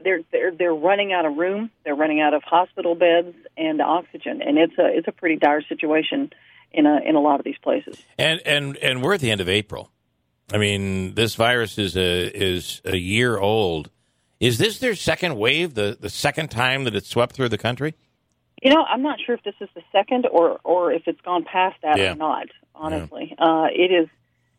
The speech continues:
Speaker 1: it is a very situ-, serious situation. A lot of people are taking issue with, you know, with the government for kind of underplaying
Speaker 2: Mm-hmm.
Speaker 1: how bad things were, uh,
Speaker 2: Yep.
Speaker 1: for a while. And a lot of people are like, "Well, you know, this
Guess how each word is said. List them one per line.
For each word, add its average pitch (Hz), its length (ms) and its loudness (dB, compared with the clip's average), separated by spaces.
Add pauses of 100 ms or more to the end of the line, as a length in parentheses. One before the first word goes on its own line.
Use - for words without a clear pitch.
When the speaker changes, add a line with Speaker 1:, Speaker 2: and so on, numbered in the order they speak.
(120)
Speaker 1:
it 214 100 4
is 208 120 4
a 165 80 4
very 180 420 0
situ-, 175 220 -4 (100)
serious 196 260 -2
situation. 180 420 0
A 165 40 2
lot 170 160 6
of 208 60 -4
people 165 200 0
are 160 120 2
taking 170 300 -2
issue 202 420 2
with, 160 280 4 (100)
you 170 220 0
know, 156 60 4
with 160 160 0
the 160 60 -8
government 190 480 2 (180)
for 180 280 2
kind 185 200 0
of 175 160 -4
underplaying 175 800 2
Speaker 2:
Mm-hmm. 180 340 -4 (120)
Speaker 1:
how 190 160 4
bad 175 420 -2
things 170 240 -20 (100)
were, 196 320 -8 (320)
uh, 156 240 -10
Speaker 2:
Yep. 180 140 0
Speaker 1:
for 156 100 -4
a 151 40 -6
while. 147 320 -6
And 151 140 -6
a 151 40 -6
lot 165 200 4
of - 40 -6
people 170 240 -8
are 156 80 2
like, 156 180 0
"Well, 156 280 2 (120)
you 160 140 -20
know, 147 100 -6
this 165 160 0